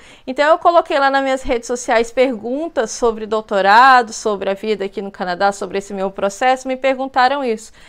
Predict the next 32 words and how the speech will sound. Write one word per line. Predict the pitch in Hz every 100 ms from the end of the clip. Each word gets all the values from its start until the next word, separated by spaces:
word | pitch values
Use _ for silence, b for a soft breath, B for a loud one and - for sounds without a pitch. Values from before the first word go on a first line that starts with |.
| b
se | b 262
eu |
trabalhei | 254 269 262 277 240 240 254 b b -
em | 269
alguma | 269 269
empresa. | 302 247 208 196 220
Não, | 240 285 285 311 -
eu | 285
não | 285 294 403
trabalhei | 403 359 294 277
em |
nenhuma | 269 254 254
empresa, | 277 233 214 208 233 330 _ B B B
mas | 302 330 359
eu |
fiz | 339 320
algumas | 320 277 285
entrevistas | 294 285 277 277 294 285
e |
foi | 285 302 294
muito | 285 285
bom, | 285 240 254 285 330 _ _ _ -
pessoalmente | 339 370 415 392 339 311 311 -
mesmo, | 262 254 277
pra | 294 311
testar | 370 349 - 294
como | 302 277
é | 285
que |
tava | - 240 254
meu | 247 247
inglês. | 277 196 - -